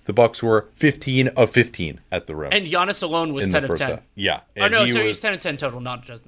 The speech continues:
Speaker 1: Yeah, yeah. So he did a great job just Euro stepping around guys. The turnovers had really hurt the Bucks, uh, and, uh, they're able to, uh,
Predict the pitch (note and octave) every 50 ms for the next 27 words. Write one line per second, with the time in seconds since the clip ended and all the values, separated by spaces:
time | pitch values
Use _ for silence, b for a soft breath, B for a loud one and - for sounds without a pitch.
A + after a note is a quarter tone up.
0 | _ - A2+ G#2+ G2 D#2+ D2 - - A#2 G2+ F2+ D#2 - - - G#2 F#2+ F2+ -
1 | - - - - C#3+ C3+ B2 B2+ A#2 A#2 G#2 - A2+ A#2 A#2 A#2 A#2 G2+ G#2 G2+
2 | G2+ G2+ G2+ F#2+ F#2+ G2 F#2+ - - G2+ G2+ G2+ G#2+ G#2 G2 - - G#2 F#2 G2+
3 | F#2+ F#2 F#2 F#2+ G2 G2 F#2 G2+ G2 G2 G2 F#2+ - - _ - - G#2+ - -
4 | - C3 C#3+ C#3+ C#3 C#3 C#3 D3+ D3 C3+ C#3 C#3+ C3+ B2 A#2+ C3 C3+ C3+ B2+ G#2
5 | A2 C3+ C3 - - B2 B2 B2 B2+ C3+ - - - - - - - - A2 G#2+
6 | - - A2 G#2 G2+ G2 G2 G2 G2 G2 F#2+ - - G#2+ G#2 G#2 G#2 G#2 G#2+ G#2
7 | G#2+ F#2+ F#2+ F#2+ F#2 E2 - - G#2+ -